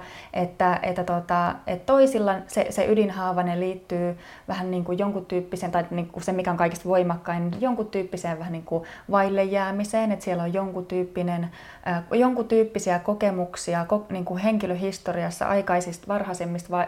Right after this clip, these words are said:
niinku, ähm, kiintymyssuhteista, toki myös kouluajoilta, mitä ikinä, mutta et aika s-, siellä si-, niissä vaiheissa, kun me opitaan, että tällaista on olla suhteessa toiseen, niin joltakin osin siellä on jäänyt joitakin semmosia kokemuksia, mitkä,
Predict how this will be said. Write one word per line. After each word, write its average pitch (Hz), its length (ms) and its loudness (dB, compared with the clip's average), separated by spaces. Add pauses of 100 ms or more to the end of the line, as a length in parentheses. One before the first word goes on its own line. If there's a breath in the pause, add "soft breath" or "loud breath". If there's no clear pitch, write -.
niinku, 170 300 -4
ähm, 170 120 -2 (1080 loud breath)
kiintymyssuhteista, 175 1080 -2 (160)
toki 208 240 -2
myös 180 220 -2
kouluajoilta, 175 800 2
mitä 185 240 -2
ikinä, 190 320 -2
mutta 170 240 0
et 170 100 -4
aika 208 220 4
s-, 196 120 -2
siellä 254 360 6 (320 loud breath)
si-, - 260 -8
niissä 285 400 4
vaiheissa, 214 460 2
kun 196 140 -2
me 185 180 -2
opitaan, 185 560 0
että 165 240 -4
tällaista 190 560 0
on 175 180 -4
olla 165 280 -2
suhteessa - 720 -6
toiseen, 202 720 -6
niin 214 160 0
joltakin 294 460 4
osin 190 460 2 (180 loud breath)
siellä 196 320 0
on 170 120 0
jäänyt 170 320 -2
joitakin 185 440 -2
semmosia 165 420 -4
kokemuksia, 160 640 -4
mitkä, 165 340 -4